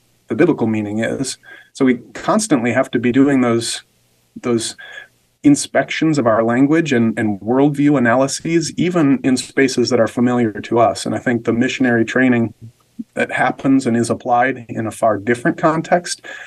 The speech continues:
is actually really beneficial to people in a familiar context as well, lest we find ourselves proclaiming a gospel that either is nonsensical because the words we're using have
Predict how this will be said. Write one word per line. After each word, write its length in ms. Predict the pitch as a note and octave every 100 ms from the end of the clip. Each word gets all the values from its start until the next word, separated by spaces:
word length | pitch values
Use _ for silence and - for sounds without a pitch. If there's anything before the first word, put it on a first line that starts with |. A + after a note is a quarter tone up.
| - - -
is 120 | A2+
actually 400 | C#3 C#3+ D3 C3
really 320 | G#2+ A#2 C3+
beneficial 640 | A#2+ B2 B2 - C#3 - G#2+
to 100 | -
people 320 | B2 A#2 A2
in 80 | G#2
a 120 | G2
familiar 420 | - G#2+ G#2+ G#2+
context 640 | - A2 - A2 G#2+ - G2
as 120 | F#2+
well, 320 | G#2+ F#2 - - - -
lest 460 | B2 C3 B2 - - - - _
we 100 | A2+
find 240 | A2+ A#2
ourselves 460 | A2 G2+ - A2 G2+
proclaiming 500 | - G#2+ D3 D#3 B2
a 80 | A2+
gospel 440 | A#2+ C3+ - A2+
that 180 | G#2+ A2+ -
either 640 | F3+ C3+ A2 A2+ G#2 G2+ - _ _ -
is 160 | B2
nonsensical 880 | A#2+ A#2+ A#2+ - C3+ D3 A#2+ G#2+ A2
because 380 | - A2 A2 G#2
the 100 | F#2+
words 340 | G#2 A#2 A2+ -
we're 80 |
using 400 | G#2+ A#2 A#2 G#2+
have 380 | G#2+ - A#2+ -